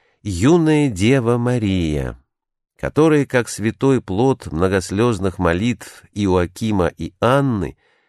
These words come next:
такой же праведной четы, как и Захария и Елизавета, была посвящена Богу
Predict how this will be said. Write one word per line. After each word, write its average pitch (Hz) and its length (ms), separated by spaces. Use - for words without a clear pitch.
такой 165 340
же 127 160
праведной 101 560
четы, 101 460
как - 280
и 87 60
Захария 80 580
и - 140
Елизавета, 78 840
была 120 340
посвящена 107 720
Богу 151 580